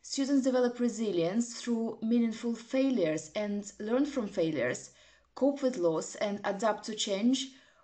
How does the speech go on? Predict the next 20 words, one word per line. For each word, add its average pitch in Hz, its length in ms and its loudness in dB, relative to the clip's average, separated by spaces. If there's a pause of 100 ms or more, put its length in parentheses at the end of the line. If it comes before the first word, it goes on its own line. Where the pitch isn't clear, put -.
(140)
all 277 160 4
the 262 80 2
skills 247 420 0
that, 208 380 2 (100)
uh, 202 460 2 (240)
only 233 680 4 (680)
have 220 420 -2
increased 226 960 0
in 208 240 0
relevancy 180 1000 0
in 208 200 -2
the 196 80 -2
pandemic 185 560 -2
and 175 160 -6
beyond. 160 460 -2 (1500)
So - 240 -6
why 277 460 4
Lego 262 360 2
Learning 202 380 -2
System? - 580 -8